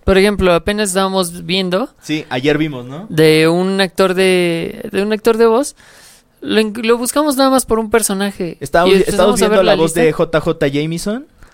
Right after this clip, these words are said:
Speaker 2: en
Speaker 1: Ujú.
Speaker 2: Spider-Man, y luego empezamos a ver la lista de, de, de, de sus ac-, de sus otras actuaciones. No nos acordábamos que el mismo J J, la voz de J J Jameson en Spider-Man
Speaker 1: Ujú.
Speaker 2: también fue la voz de Wolverine.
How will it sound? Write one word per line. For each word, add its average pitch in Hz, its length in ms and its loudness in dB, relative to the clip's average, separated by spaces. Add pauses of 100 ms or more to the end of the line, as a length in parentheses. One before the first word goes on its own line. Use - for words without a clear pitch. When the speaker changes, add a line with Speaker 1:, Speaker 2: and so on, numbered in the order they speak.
(100)
Speaker 2:
en 123 120 -10
Speaker 1:
Ujú. 151 100 -6
Speaker 2:
Spider-Man, 156 520 0
y 139 80 -4
luego 143 120 2
empezamos 151 340 -4
a 147 40 -4
ver 139 120 0
la 135 80 0
lista 139 280 -4
de, 113 200 -4
de, 107 200 -6
de, 110 260 -8
de 110 160 -10
sus - 200 -16
ac-, 104 80 -14 (100)
de 113 200 -14
sus 107 340 -12
otras 131 260 -14
actuaciones. 123 560 -12 (380)
No 160 160 -2
nos 180 160 -2
acordábamos 165 760 0
que - 360 -4
el 123 160 -2
mismo 160 340 0
J 165 300 -6
J, - 200 -12
la 139 80 -4
voz 165 160 0
de 151 120 -2
J 170 260 -2
J 170 260 -4
Jameson 160 540 -6
en 113 600 -14
Spider-Man 151 920 -4
Speaker 1:
Ujú. 156 280 -6 (420)
Speaker 2:
también 127 380 -10
fue 117 640 -4 (380)
la 120 140 -6
voz 117 160 -4
de 110 80 -6
Wolverine. 113 500 2